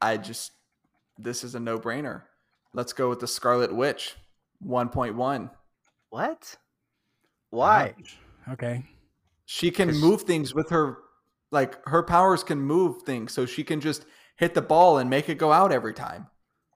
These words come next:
Speaker 2: I guess. Just didn't
Speaker 1: Right?
Speaker 2: think of her
Speaker 3: There's a lot of
Speaker 2: power.
Speaker 3: O P superhero. I feel like our <laughs> superhero picks are gonna be a wash.
Speaker 1: Yeah.
Speaker 3: Scarlet, Scarlet
Speaker 2: It's all
Speaker 3: Witch.
Speaker 2: gonna
Speaker 1: Scarlet
Speaker 2: be a
Speaker 1: Witch, I mean,
Speaker 2: wash,
Speaker 1: did y'all see
Speaker 2: girl.
Speaker 1: her in the new Doctor Strange?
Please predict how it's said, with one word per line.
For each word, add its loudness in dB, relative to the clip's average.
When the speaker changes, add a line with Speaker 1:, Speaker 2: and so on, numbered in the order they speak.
Speaker 2:
I -16
guess. -20
Just -20
didn't 0
Speaker 1:
Right? 6
Speaker 2:
think -10
of -12
her -6
Speaker 3:
There's 4
a 6
lot 4
of 0
Speaker 2:
power. 2
Speaker 3:
O 0
P -2
superhero. -4
I -2
feel -2
like -4
our -4
<laughs> -20
superhero -12
picks -18
are -20
gonna -14
be -12
a -12
wash. -18
Speaker 1:
Yeah. 0
Speaker 3:
Scarlet, 0
Scarlet -2
Speaker 2:
It's -6
all 8
Speaker 3:
Witch. 6
Speaker 2:
gonna 10
Speaker 1:
Scarlet 4
Speaker 2:
be 4
a 4
Speaker 1:
Witch, 4
I 8
mean, 2
Speaker 2:
wash, -12
Speaker 1:
did -2
y'all 4
see -4
Speaker 2:
girl. 0
Speaker 1:
her 2
in -2
the -4
new -2
Doctor 0
Strange? -6